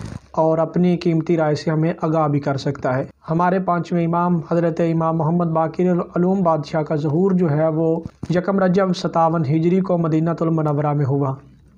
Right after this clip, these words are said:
हमारे इस इमाम के अगर हम नसब के एतबार से देखें, तो आपके वालिद माजिद हज़रत सैयदुल साजिदीन इमाम ज़ैनुल आबिदीन अलैहिस्सलातु वस्सलाम हैं, जो कि हज़रत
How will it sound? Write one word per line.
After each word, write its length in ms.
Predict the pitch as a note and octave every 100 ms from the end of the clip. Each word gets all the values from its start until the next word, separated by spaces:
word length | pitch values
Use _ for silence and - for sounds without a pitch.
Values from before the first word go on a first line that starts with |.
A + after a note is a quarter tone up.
| - _ _ _ _ - _ - -
हमारे 340 | D3+ D#3 F3+ G3+
इस 160 | F#3+ -
इमाम 360 | F3 F3 F3 F#3+
के 160 | F#3+
अगर 260 | F3+ E3 E3+
हम 180 | E3+ E3+ E3+
नसब 260 | E3 F#3
के 100 | F#3
एतबार 340 | F3 D#3+ D#3 D3+
से 160 | -
देखें, 420 | D#3 E3+ E3+ F#3 F3+ - - - -
तो 60 |
आपके 300 | E3+ E3+ -
वालिद 340 | E3+ E3+ F3+ F#3+
माजिद 320 | F#3+ F3+ F3 E3+
हज़रत 320 | E3+ E3 D#3+
सैयदुल 400 | D#3 F3 F3 F3
साजिदीन 640 | E3 D#3+ D#3 D3+ E3+ F#3 F3+ - - - -
इमाम 320 | F3 E3+ E3
ज़ैनुल 340 | D#3+ F3 F3+
आबिदीन 360 | E3 D3+ D3+ E3+
अलैहिस्सलातु 560 | E3 D3+ - D#3 D3 D#3
वस्सलाम 440 | C#3+ D3+ D3 C3+ -
हैं, 160 | C#3+ C#3+ - _ _ - - - - -
जो 180 | D#3+ F#3
कि 160 | F#3+ F#3
हज़रत 420 | E3+ E3+ E3+